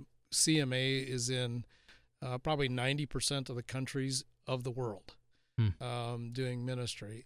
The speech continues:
Speaker 1: And what's really, um, exciting is our mission has not changed, nor has our focus or our vision or our purpose. And,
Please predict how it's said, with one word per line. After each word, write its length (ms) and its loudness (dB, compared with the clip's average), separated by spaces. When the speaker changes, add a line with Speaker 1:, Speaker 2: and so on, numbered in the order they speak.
Speaker 1:
And 540 -6
what's 320 2
really, 560 2
um, 420 -4
exciting 640 2
is 180 -4
our 160 -6
mission 420 0
has 200 -4
not 240 -2
changed, 540 -4
nor 300 0
has 280 -2
our 160 -4
focus 760 0
or 300 -4
our 180 -4
vision 560 -6
or 200 -2
our 120 -4
purpose. 640 -4
And, 560 -4